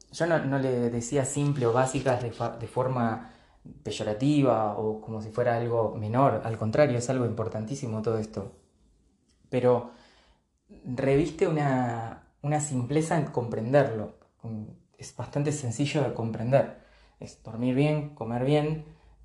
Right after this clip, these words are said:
tener ciertos vínculos sociales, eh, positivos, eh, estar en contacto con la naturaleza, eh, y,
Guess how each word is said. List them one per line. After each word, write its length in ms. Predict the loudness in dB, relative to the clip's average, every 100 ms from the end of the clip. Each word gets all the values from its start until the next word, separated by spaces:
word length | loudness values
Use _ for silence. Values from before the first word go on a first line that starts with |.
| _ _
tener 460 | -6 -2 0 0 -2
ciertos 400 | -2 -2 -2 -2
vínculos 600 | 0 0 0 0 0 -2
sociales, 680 | -4 0 2 2 0 -4 -16 -16
eh, 180 | -12 -10
positivos, 760 | -10 -8 -4 2 4 4 0 -16 -20 -20 -20 -16
eh, 600 | -12 -10 -10 -10 -10 -12 -14 -18 -20 _ _ -20 -20 -20 _ _
estar 280 | -2 2 2
en 140 | 0
contacto 1040 | -2 -2 -4 -2 0 2 2 0 -2 -6 -10 -8
con 160 | -4 -2
la 100 | -2
naturaleza, 960 | -2 2 2 4 2 2 2 0 -8 -18 -20 -20 -20 -12
eh, 1000 | -10 -8 -8 -8 -10 -10 -12 -12 -14 -18 -14
y, 680 | -12 -10 -10 -12 -12 -12 -14